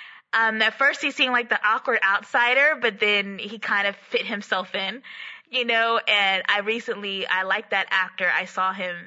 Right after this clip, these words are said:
on Netflix in a T V show where he played a character I didn't,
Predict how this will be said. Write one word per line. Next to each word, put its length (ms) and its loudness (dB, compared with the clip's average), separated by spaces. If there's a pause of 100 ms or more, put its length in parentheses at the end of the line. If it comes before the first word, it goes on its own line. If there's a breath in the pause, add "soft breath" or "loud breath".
(100)
on 320 -8
Netflix 440 -10
in 100 -12
a 40 -12
T 200 -20
V 160 -18
show 520 -8
where 160 -12
he 220 -18
played 340 -16 (220)
a 100 -8
character 500 -8
I 140 -4
didn't, 240 -16